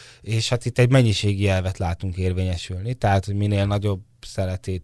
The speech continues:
próbálja, próbálja a politika elfoglalni a, a médiának, az online-nak is, de mondjuk ott nyilván, mivel ott végtelen a lehetőség, ezért azt, ott csak a piacot próbálják minél nagyobb te-, tekintetben lefedni, de hogy ugye rádióban, televízióban,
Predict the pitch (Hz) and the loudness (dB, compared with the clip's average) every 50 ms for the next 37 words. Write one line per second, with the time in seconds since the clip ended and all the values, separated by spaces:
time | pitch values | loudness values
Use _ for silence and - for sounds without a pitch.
0 | - _ - 104 95 95 87 87 92 95 90 87 87 - - 95 - - 110 98 | -10 _ -6 -4 -4 -4 -4 -4 -6 -6 -6 -8 -10 -12 -18 -20 -10 -8 -6 -6
1 | 95 90 92 95 - - 101 98 92 - 101 - 98 92 92 92 90 - - 95 | -2 0 0 0 0 0 -2 -4 -4 -6 -8 -8 -8 -8 -6 -8 -10 -10 -10 -6
2 | 101 98 92 90 92 92 92 92 90 90 92 - - _ - _ - 95 98 101 | -4 -4 -2 -2 -4 -4 -6 -6 -6 -8 -10 -12 -18 _ -20 _ -14 -10 -6 -6
3 | 98 95 92 104 101 95 92 95 95 95 101 95 - _ 101 104 120 123 123 117 | -6 -4 -2 -2 -2 0 0 -2 -2 -2 -4 -6 -4 _ 4 6 8 8 8 8
4 | 110 107 104 101 98 - 120 120 113 117 117 107 107 104 101 98 - 113 104 - | 6 4 4 2 0 2 2 2 4 4 4 4 4 2 0 -2 0 -2 -2 -2
5 | - - - 110 110 107 101 98 98 98 92 76 80 95 104 104 101 98 101 98 | -4 -10 -6 -4 -2 -2 -2 -2 -2 -4 -8 -12 -14 -14 -12 -10 -8 -8 -4 -2
6 | 101 98 98 95 - - 104 101 - - - 98 95 95 95 92 92 92 - - | 0 0 0 -2 -2 -2 -2 -2 -2 -2 -2 -2 0 0 -2 -2 -2 -4 -8 -14
7 | _ _ _ - 104 98 95 95 95 - - 95 92 87 - - 98 98 95 95 | _ _ _ -4 -2 0 2 2 0 0 -2 -2 -2 0 0 0 0 2 2 0
8 | 92 - 101 92 92 92 - - - - - - _ - 101 98 - - 95 - | 0 0 -2 -2 -2 -4 -4 -8 -14 -20 -20 -20 _ -4 -4 -2 -2 -2 -4 -4
9 | - - - 110 104 90 - - 98 - - 107 98 92 98 92 92 92 90 107 | -2 0 2 4 4 2 2 -2 -8 -6 -4 -4 -2 0 0 0 2 0 -2 -2
10 | 104 98 92 92 92 95 92 95 90 98 - - _ _ - - 98 - - 87 | -2 0 0 0 -2 -2 -4 -4 -6 -6 -10 -18 _ _ -10 -10 -10 -10 -10 -12
11 | - - 101 101 104 98 101 95 92 92 92 101 104 - 127 117 113 127 127 120 | -8 -8 -6 -6 -6 -6 -4 -4 -4 -2 -2 -4 0 2 2 2 4 4 4 6
12 | 117 104 107 107 107 107 101 104 104 107 110 110 110 107 113 113 113 110 107 101 | 6 6 6 6 4 4 4 4 6 6 6 6 6 6 4 2 4 4 2 2
13 | 101 107 101 98 98 98 98 95 87 80 85 - 104 104 101 98 104 104 98 101 | 2 4 4 4 2 0 -2 -6 -8 -12 -8 -4 6 6 6 6 6 2 0 0
14 | 104 104 101 98 92 90 95 90 92 92 95 98 98 | 0 0 2 0 2 2 0 0 0 -2 -4 -6 -10